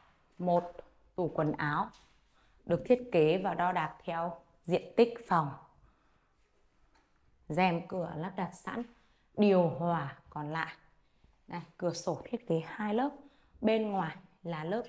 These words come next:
nhôm hệ Việt Pháp và bên trong là inox. Với phần tầng hai đây, hệ thống trần thạch cao, đèn led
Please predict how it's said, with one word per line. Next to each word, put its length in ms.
nhôm 220
hệ 120
Việt 240
Pháp 220
và 80
bên 200
trong 280
là 260
inox. 340
Với 440
phần 160
tầng 160
hai 340
đây, 160
hệ 140
thống 180
trần 200
thạch 120
cao, 300
đèn 280
led 180